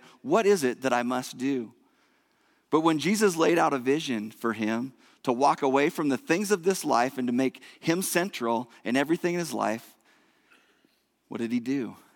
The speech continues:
He stepped back. He stepped back from the edge. He was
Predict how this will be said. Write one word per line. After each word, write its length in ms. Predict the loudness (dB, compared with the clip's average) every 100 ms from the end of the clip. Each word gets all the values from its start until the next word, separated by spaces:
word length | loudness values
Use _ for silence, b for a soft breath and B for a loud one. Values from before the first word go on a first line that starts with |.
| b b _ _ _ _ _ _ _ _
He 80 | -8
stepped 440 | -2 -2 -4 -4
back. 500 | -2 -2 -4 -10 -20 _ b b b
He 80 | -4
stepped 360 | 0 0 0 -2
back 280 | -2 -2
from 200 | -6 -4
the 160 | -2 -2
edge. 220 | 0 0
He 80 | 2
was 180 | 0